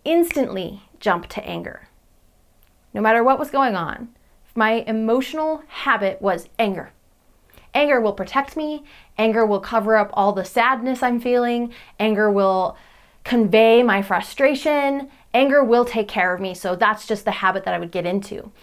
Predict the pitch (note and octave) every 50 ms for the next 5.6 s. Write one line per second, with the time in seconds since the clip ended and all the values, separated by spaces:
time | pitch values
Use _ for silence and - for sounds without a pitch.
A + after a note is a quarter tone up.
0 | - - - A#3+ A#3+ C4+ C4+ - - - - F4 E4+ E4+ D#4+ D4 C#4 C#4 C4+ -
1 | B3+ B3 B3 A#3+ G#3+ G#3 F#3+ F#3+ - - - F#3 G3 - - _ _ _ - B3+
2 | C4 B3+ A#3+ A3 G#3+ G#3+ G3+ F3+ E3+ E3+ - D3 - - - - _ - - _
3 | _ _ _ _ _ _ _ _ _ _ _ _ _ _ _ _ _ _ _ _
4 | _ _ _ _ _ _ _ _ - G3 G3+ G3+ G#3+ G#3+ F#3+ A#3 A3 G3+ A3 G#3
5 | G#3 G#3 - C#4 C#4 C#4 C#4 C4+ C4+ C4 -